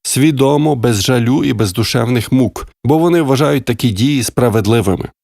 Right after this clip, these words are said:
Російським нацистам насрати на те, що про них подумають чи скажуть у світі, вони живуть у власній реальності, з якої не хочуть і не мають бажання повертатися. У власних очах вони є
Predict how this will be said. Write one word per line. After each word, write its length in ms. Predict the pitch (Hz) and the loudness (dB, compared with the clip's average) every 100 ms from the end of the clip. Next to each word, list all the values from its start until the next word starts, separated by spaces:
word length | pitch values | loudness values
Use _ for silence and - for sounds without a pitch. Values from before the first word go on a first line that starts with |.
| - | -2
Російським 640 | 135 131 202 190 - 147 | 0 0 -2 0 0 2
нацистам 560 | 131 - 165 - 143 135 | 0 0 -2 0 0 0
насрати 720 | 135 123 - 127 123 120 147 | 0 0 0 0 0 0 0
на 160 | 117 | 0
те, 260 | 104 123 151 - | 0 0 -2 -4
що 260 | - 151 | -2 -2
про 180 | 123 117 | 0 0
них 180 | 113 104 | 0 -2
подумають 680 | 110 95 180 175 151 135 - | -2 2 2 2 -2 -4 -6
чи 140 | - | -8
скажуть 460 | - 110 92 87 95 | -4 -2 -2 -2 -6
у 40 | |
світі, 460 | - 160 180 170 - - | -4 -2 0 -2 -2 -2
вони 280 | 156 180 160 | 0 2 2
живуть 360 | 151 151 147 | 0 0 0
у 60 | 127 | 0
власній 460 | 120 131 - 110 | 2 0 0 0
реальності, 680 | 104 107 180 170 143 - 147 - - 104 | 2 2 2 2 0 0 -2 -4 -10 -2
з 80 | |
якої 360 | 120 123 151 135 | 0 2 2 2
не 160 | 127 139 | 2 0
хочуть 560 | - 131 135 147 - | 0 0 0 -4 -4
і 120 | 143 127 | -2 0
не 160 | 120 | 2
мають 340 | 123 120 107 95 | 2 0 0 0
бажання 440 | 104 113 110 101 | 0 2 0 0
повертатися. 720 | 110 104 101 - - - - - _ _ | 0 -2 -2 -6 -6 -10 -12 -14 _ _
У 100 | 151 | 0
власних 500 | 151 156 175 - 117 | 2 0 0 0 -2
очах 360 | 120 - 175 175 | -2 0 0 0
вони 280 | 123 120 127 | 0 2 2
є 240 | 127 135 | 2 0